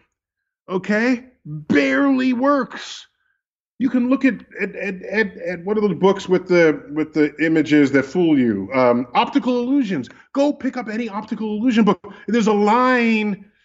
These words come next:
and, and is, is the line longer or shorter than the other line? I don't know. Is the, is it a vase or is it a face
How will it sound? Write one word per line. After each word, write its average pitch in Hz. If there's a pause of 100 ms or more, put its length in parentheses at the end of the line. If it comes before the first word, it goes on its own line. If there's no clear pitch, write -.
(300)
and, 196
and 196
is, 190
is 196
the 220
line 220
longer 285
or 277
shorter 294
than 262
the 262
other 254
line? 220
I 226
don't 262
know. 277 (220)
Is 220
the, 214 (160)
is 190
it 214
a 202
vase 262
or 233
is 208
it 220
a 208
face 254